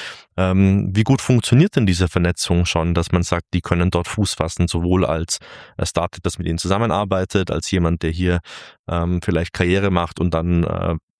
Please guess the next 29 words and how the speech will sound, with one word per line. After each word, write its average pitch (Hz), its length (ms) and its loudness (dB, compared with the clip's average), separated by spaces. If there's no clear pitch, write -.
vielleicht 90 300 -2
mal 87 100 2
da 82 160 -2
fünf, 98 240 0
fünf 101 180 2
Jahre 82 220 0
arbeitet, 107 500 -2
dann 85 140 0
was 82 100 0
Eigenes 104 320 0
ausgründet 98 600 0
oder 90 160 -2
so. 90 240 -2
Also 87 180 0
vielleicht 92 180 -2
kannst - 180 -2
du 104 60 2
da 101 80 2
so 92 80 0
ein 95 80 2
bisschen 107 240 2
einen, 95 280 4
einen 92 200 0
Blick - 220 -4
in 98 160 2
die, 92 80 0
äh, 87 360 -2
Praxis - 360 -6
geben. - 320 -8